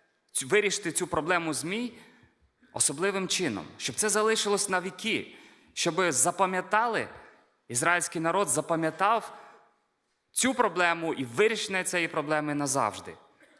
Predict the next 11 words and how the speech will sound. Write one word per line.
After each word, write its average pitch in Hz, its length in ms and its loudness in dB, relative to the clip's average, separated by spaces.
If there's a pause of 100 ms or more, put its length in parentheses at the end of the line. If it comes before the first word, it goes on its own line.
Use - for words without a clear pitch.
І 123 60 -4
як 156 200 0
саме? 185 380 2 (320)
Господь 190 260 2
міг 214 160 -4
просто 233 280 4
с-, - 120 0 (160)
сказати: 165 460 0
"Добре, 180 360 4
я 160 120 4
прощаю, 175 640 2